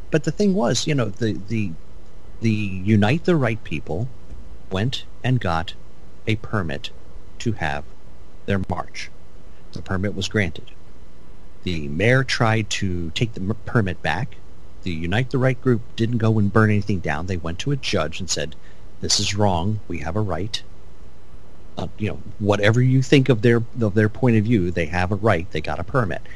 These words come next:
And the judge said, "You're absolutely right, the, the, the mayor can't do that." So the level of violence goes up to a certain level.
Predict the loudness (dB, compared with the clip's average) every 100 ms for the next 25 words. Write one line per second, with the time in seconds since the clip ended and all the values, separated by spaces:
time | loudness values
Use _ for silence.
0 | -6 -6 -4 0 2 2 2 0 -2 -2
1 | 0 0 0 0 0 0 -2 -4 -6 -6
2 | -6 -8 -4 -4 -4 -4 -4 0 2 2
3 | 2 -2 2 4 4 0 -4 -6 -6 -6
4 | -6 -6 -6 0 4 4 4 0 -2 -6
5 | -6 -6 -6 -6 -6 -6 -6 -6 -8 -6
6 | -6 -6 -6 -4 0 4 4 4 0 4
7 | 6 8 6 6 6 4 4 2 0 0
8 | 0 0 0 -2 -4 -4 -2 0 -2 -4
9 | -4 -4 -4 -4